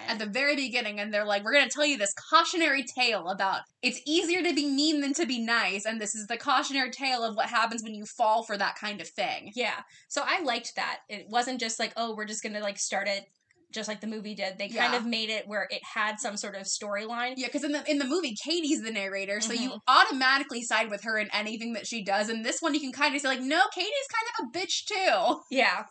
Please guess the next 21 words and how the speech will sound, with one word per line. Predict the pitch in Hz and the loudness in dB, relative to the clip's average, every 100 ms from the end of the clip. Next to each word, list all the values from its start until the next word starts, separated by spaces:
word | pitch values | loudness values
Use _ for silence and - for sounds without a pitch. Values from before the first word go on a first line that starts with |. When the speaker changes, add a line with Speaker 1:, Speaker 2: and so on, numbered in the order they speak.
| - _ 247 | -18 _ 0
Speaker 2:
And | 262 | 4
I | 302 | 4
like | 320 320 | 2 0
that, | 254 | -2
too, | - 285 | 0 -2
because | 247 262 240 | 0 0 0
it | 233 | -2
kind | 262 262 | -2 -2
of | 269 | 0
gives | 262 254 | 0 0
the | 226 233 | -4 -6
excuse | 220 - - 226 226 - | -2 -2 -2 -6 -2 -2
for | - 214 | 0 -2
why | 202 214 | -2 -2
it's | 214 | -2
a | 247 | -4
musical, | 226 196 254 262 254 | -4 -4 -2 -2 -2
because | 233 - 214 190 | -6 -4 -4 -4
Damien | 185 220 233 247 | -6 -6 -4 -6
comes | 247 254 220 | -4 -6 -2
out | 202 208 | 0 -2